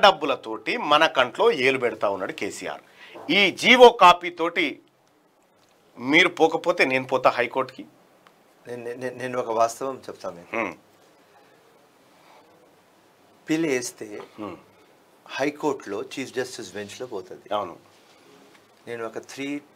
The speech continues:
Speaker 2: ఇయర్స్ నుంచి వాచ్ చేస్తున్నా.
Speaker 1: హ్మ్.
Speaker 2: హేమా కోహ్లీ ఉన్నప్పటి నుంచి
Speaker 1: హ్మ్.
Speaker 2: ఇలా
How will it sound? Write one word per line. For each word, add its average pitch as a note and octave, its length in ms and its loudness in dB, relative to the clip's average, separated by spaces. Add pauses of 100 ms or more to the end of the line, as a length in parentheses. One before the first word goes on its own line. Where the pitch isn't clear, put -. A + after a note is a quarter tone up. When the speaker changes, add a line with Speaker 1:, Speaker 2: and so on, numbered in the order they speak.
(120)
Speaker 2:
ఇయర్స్ A2+ 320 -8
నుంచి G#2 280 -12
వాచ్ G2 240 -4
చేస్తున్నా. - 420 -16 (140)
Speaker 1:
హ్మ్. G2 180 -12 (960)
Speaker 2:
హేమా C3+ 300 -6 (100)
కోహ్లీ A#2+ 220 -4 (100)
ఉన్నప్పటి G2+ 420 -14
నుంచి F#2 420 -12
Speaker 1:
హ్మ్. G2+ 220 -12 (460)
Speaker 2:
ఇలా A#2+ 360 -4